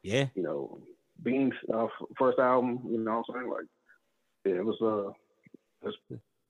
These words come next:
Speaker 2: I would say after that, going there, that's like the, the, the cherry on top of, you know, kinda like that, like you said, that two thousand two to two thousand four,
Speaker 1: Mm.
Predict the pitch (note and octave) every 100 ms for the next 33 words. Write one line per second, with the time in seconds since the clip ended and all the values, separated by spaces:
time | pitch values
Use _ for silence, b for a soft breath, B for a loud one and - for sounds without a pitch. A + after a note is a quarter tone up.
0 | _ C#3 C3+ C#3 C3+ C3 B2+ A#2+ A2+ B2+
1 | B2+ A#2+ A#2+ - C3 - G2 F#2 - -
2 | - B2 A#2 G#2+ G#2 A#2 G2 G#2 G#2+ G#2
3 | - - G#2 G2+ G2+ G2+ F2+ G2 - G2+
4 | G2 A2+ A2+ A2 G2+ G#2 G#2 - A2 A2
5 | G#2+ G#2+ G#2 - - - A#2 A2 B2+ G2
6 | A2+ A2